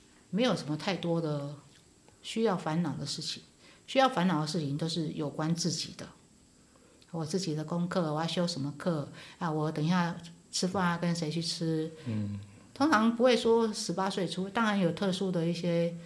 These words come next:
Speaker 1: 家庭需要说，哎，十八岁的小孩帮忙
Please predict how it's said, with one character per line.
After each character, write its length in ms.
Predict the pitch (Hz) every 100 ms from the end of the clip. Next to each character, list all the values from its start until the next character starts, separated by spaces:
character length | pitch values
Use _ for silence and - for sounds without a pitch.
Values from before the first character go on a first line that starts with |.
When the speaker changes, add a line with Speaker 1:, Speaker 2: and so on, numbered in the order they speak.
| - -
Speaker 1:
家 180 | - 185
庭 240 | 180 147
需 140 | 147 175
要 120 | 165
说， 240 | 165 170 170
哎， 280 | 185 185 180
十 140 | -
八 160 | 175 175
岁 180 | 175
的 80 | 156
小 200 | 151 -
孩 340 | 156 147 156 160
帮 140 | 165
忙 340 | 160 147 156